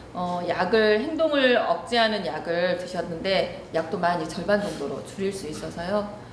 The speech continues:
살아가는 데 있어서 참 중요한 것은 누군가를 사랑하는 거구나. 음,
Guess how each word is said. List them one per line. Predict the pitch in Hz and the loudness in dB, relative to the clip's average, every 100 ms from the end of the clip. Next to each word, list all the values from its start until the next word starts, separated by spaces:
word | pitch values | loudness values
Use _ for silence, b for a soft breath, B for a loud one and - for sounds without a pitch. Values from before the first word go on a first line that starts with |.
| B B B - - - - - - - - - | B B B -16 -16 -16 -16 -16 -18 -14 -14 -10
살아가는 | - 330 339 339 311 269 240 | -4 4 6 6 4 4 4
데 | 214 | 4
있어서 | 190 185 185 196 | 2 0 -2 -2
참 | 185 311 320 | -4 -2 -2
중요한 | - 208 202 220 202 180 | -2 0 4 4 4 2
것은 | 170 165 196 190 156 160 | -2 -2 -2 -2 -4 -4
누군가를 | 190 254 262 220 202 | -2 2 6 6 4
사랑하는 | 202 311 339 330 269 180 | -4 -4 -4 -2 -4 -6
거구나. | 98 - - - - - - - - - - - - | -10 -12 -14 -16 -18 -18 -18 -18 -16 -16 -16 -16 -14
음, | - | -12